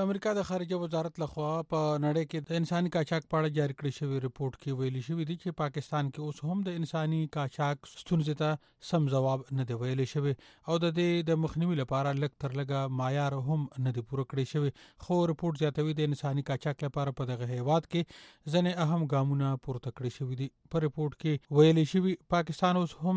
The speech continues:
د نړۍ په ملکونو کې په دویم نمبر درجه بندۍ کې راځي. خو ریپورت وایي پاکستان د جنسي مقاصدو او جبري مشقت لپاره په قاچاق کې د ککړو خلکو مخنیوي لپاره په اول ځل اهمه قانون سازي کړې ده.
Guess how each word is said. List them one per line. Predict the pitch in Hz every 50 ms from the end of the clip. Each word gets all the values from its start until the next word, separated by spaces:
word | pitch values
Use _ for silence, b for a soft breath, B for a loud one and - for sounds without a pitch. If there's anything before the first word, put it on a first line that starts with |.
| 180 165 160
د | 156 151
نړۍ | 151 151 156 143 - 151
په | 143 147 135 139 139 139 139 143
ملکونو | 139 131 - - 165 160 147 135
کې | - 156 139 B B B B B B - 160
په | 156 143 147
دویم | 156 165 175 165 151 139 131
نمبر | 131 127 135 127 127 123
درجه | 131 123 123 131 123 131
بندۍ | 131 127 123 131 127 120
کې | - 135 131
راځي. | 131 127 135 143 - _ _ - -
خو | - - 175 170 151 b b b b b - 151 151
ریپورت | 139 - 165 151 139 160
وایي | 156 151 151 - 151
پاکستان | 139 127 - - - 156 147 143 139 135
د | 123 127
جنسي | 131 131 120 - - 170 160 139
مقاصدو | - 143 135 123 - - 160 175 170 156 - -
او | 139 135 135 143 123
جبري | 156 147 156 170 170 160
مشقت | 151 131 - - 139 - - 165 - -
لپاره | 165 151 - 160 160 160 156 b b b b b b - -
په | 156 151 147 147 139 -
قاچاق | 156 151 139 - - 165 151 -
کې | - 160 156 147 147
د | 143 139 - -
ککړو | 143 123 - 185 170 151 135 131 -
خلکو | 160 151 139 - 143 131
مخنیوي | 131 123 - 131 135 143 147 143
لپاره | 135 - 139 139 139 127 -
په | 139 131 131
اول | 135 147 143 131
ځل | 147 151 151 b b b b b b _ - 160
اهمه | 143 170 170 151 120 -
قانون | 131 123 123 123 123 113 -
سازي | 139 127 123 117 135 - -
کړې | 139 131 131 127
ده. | 135